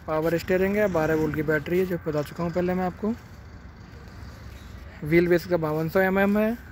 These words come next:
लेंथ इसकी नौ हज़ार सात सौ पचास एम एम है, मैक्सिमम विड्थ इसकी जो है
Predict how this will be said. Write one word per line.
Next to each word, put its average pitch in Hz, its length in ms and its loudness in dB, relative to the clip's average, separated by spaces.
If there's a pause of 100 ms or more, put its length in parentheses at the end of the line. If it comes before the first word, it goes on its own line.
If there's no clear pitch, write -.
(120)
लेंथ 175 360 2
इसकी 220 320 -4 (560)
नौ 175 220 4
हज़ार 185 160 8
सात 180 200 0
सौ 180 120 0
पचास 170 380 -2
एम 190 180 -2
एम 202 180 0
है, 226 140 0 (2250)
मैक्सिमम 175 480 4
विड्थ 175 220 4
इसकी 180 260 -2
जो 165 200 2
है 220 120 0